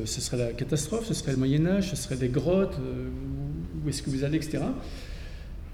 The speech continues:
Il se trouve qu'il y a peu de temps, on a été faire une, une balade sur,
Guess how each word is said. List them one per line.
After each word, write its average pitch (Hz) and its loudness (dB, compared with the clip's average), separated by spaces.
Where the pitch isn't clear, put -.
Il 147 8
se 143 2
trouve 208 4
qu'il - 4
y - 10
a 147 8
peu 156 4
de - 4
temps, 190 8
on 156 8
a 143 8
été 139 2
faire 151 2
une, 127 4
une 147 6
balade 139 6
sur, 131 0